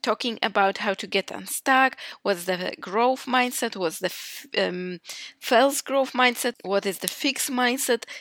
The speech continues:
So I'm gonna dive more into the mindset, um, part of our, um, health movement, of my health movement, because we all know what to eat, what is healthy food,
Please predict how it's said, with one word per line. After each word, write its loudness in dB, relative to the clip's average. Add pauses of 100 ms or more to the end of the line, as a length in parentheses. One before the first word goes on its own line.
So 2
I'm 4
gonna 2
dive 8
more 2
into -4
the -4
mindset, 0
um, -6 (360)
part 4
of -10
our, 6 (460)
um, -4
health 8
movement, -2
of -10
my 0
health -2
movement, -6
because -2 (400)
we 2
all 8
know 4 (320)
what 2 (100)
to -4
eat, 0
what 2
is 0
healthy 4
food, -4